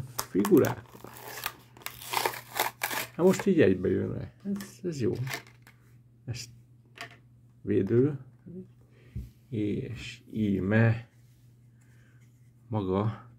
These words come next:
két főszereplő. És a deszkájuk. Nézzétek, milyen szépen ki vannak dolgozva.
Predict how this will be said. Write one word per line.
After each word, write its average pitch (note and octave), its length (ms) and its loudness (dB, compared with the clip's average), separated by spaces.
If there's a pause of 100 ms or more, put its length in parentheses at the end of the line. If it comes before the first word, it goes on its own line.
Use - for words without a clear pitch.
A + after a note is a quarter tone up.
(1300)
két - 600 -8 (140)
főszereplő. - 1120 -4 (1120)
És A#2 340 0
a C3+ 60 2
deszkájuk. G2+ 1160 2 (220)
Nézzétek, G#2 680 0
milyen A2 220 4
szépen A#2 520 4
ki B2 140 2
vannak A#2+ 400 6
dolgozva. C3 840 6